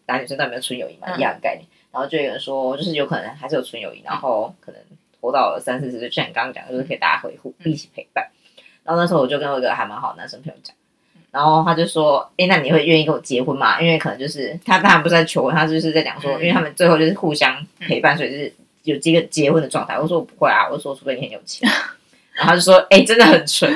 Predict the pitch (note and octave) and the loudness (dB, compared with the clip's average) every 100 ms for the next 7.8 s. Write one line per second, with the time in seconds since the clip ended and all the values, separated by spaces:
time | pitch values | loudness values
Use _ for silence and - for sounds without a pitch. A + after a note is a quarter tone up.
0 | B3+ C4+ D4 - _ B2+ C#3+ - D3 D3 | 2 2 0 -4 _ -6 -2 0 0 2
1 | A3 A3 A#3 G3 D#3+ D#3+ E3 F#3+ G3 F#3+ | 0 0 -2 -2 -6 -6 -6 2 4 4
2 | F3+ F#3+ - - - - D#4+ C4+ A#3+ A#3+ | 0 -6 -8 -10 -12 -2 4 4 4 2
3 | A3+ B3 A#3 - _ _ _ B3 C#3+ C3 | 0 -2 -4 -8 _ _ _ 6 6 4
4 | - D#3 D3+ D#3+ F3+ E3 D#3 G2 A#2+ D#3 | 2 2 4 2 2 2 0 -2 -6 -6
5 | D3+ B2+ B2+ E3+ D#3 D3+ C3+ C#3 D3 B2 | -4 -4 -4 -6 -8 -12 -12 -10 -4 -2
6 | - C#2+ F#3+ _ _ _ _ _ _ _ | -2 -6 -12 _ _ _ _ _ _ _
7 | G3 F#3 F#3 F#3 F3+ F3 F3 | 2 2 2 2 0 0 -2